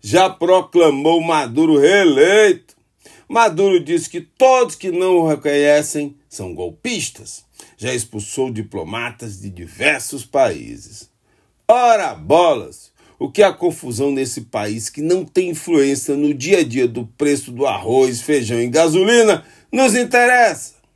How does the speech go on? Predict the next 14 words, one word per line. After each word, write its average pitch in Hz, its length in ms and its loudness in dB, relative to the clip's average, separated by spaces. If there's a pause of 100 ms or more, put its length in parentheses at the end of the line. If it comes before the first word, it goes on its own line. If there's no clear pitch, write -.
(480)
A - 120 -8
liderança 120 680 -4
regional 143 880 4
do 123 160 -8
presidente 110 640 -8
Lula 98 480 -8 (300)
está - 360 -12
sob 85 380 -12
risco, 151 560 0 (480)
coisa 110 320 -4
que 110 140 -6
ele 98 160 -4
nunca 107 360 -6
viu 92 460 -8